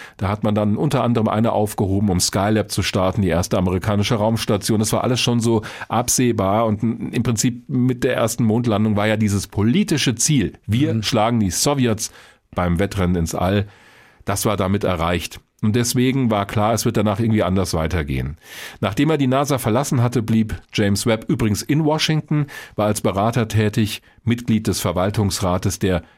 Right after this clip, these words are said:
Speaker 1: Smithsonian Institution, die betreibt zum Beispiel das große Luft- und Raumfahrtmuseum in Washington.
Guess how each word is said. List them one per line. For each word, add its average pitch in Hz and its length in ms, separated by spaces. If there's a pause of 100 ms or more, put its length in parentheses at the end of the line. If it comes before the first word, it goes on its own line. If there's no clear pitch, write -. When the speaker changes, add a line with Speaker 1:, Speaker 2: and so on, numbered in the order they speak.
Speaker 1:
Smithsonian 135 600
Institution, 123 960 (100)
die 92 60
betreibt 87 380
zum 101 120
Beispiel 87 260
das 82 180
große 87 420 (340)
Luft- 95 180
und 82 140
Raumfahrtmuseum 101 720
in 92 100
Washington. 95 580